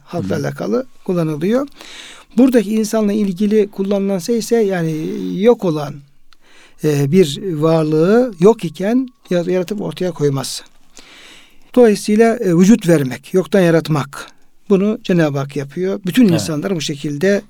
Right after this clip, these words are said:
Speaker 1: e, yokken yoktan var ediyor Cenab-ı Hak. Hepimizi de böyle yapmıştır. İkinci olarak sevvake fiiline, buradaki fiile, e, organları düzgün,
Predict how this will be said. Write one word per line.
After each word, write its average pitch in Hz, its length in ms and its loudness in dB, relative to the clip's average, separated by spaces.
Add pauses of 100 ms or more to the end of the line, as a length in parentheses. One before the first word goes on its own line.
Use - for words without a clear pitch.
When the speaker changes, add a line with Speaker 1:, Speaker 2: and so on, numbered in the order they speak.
(100)
Speaker 1:
e, 151 60 -4
yokken 175 480 0
yoktan 170 400 0
var 156 140 0
ediyor 139 220 -2
Cenab-ı 139 380 -2
Hak. 202 320 -4
Hepimizi 151 540 0
de 139 120 -4
böyle 139 200 0
yapmıştır. 143 600 -2 (840)
İkinci 233 340 4
olarak 220 540 0
sevvake 202 560 0
fiiline, 214 540 0 (180)
buradaki 208 640 0
fiile, 202 540 0 (680)
e, 160 180 -4
organları 208 920 2
düzgün, 208 560 2